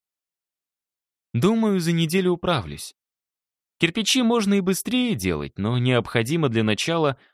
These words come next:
уладить кое-какие формальности и дать моим сотрудникам приспособиться.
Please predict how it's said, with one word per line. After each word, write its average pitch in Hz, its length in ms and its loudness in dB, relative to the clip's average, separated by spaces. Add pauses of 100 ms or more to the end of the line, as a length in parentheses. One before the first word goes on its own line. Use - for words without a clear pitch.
(140)
уладить 190 520 0
кое-какие 185 580 0
формальности 156 720 -2
и 92 60 -2
дать 147 260 0
моим 135 200 2
сотрудникам 135 800 -2
приспособиться. 131 1000 -4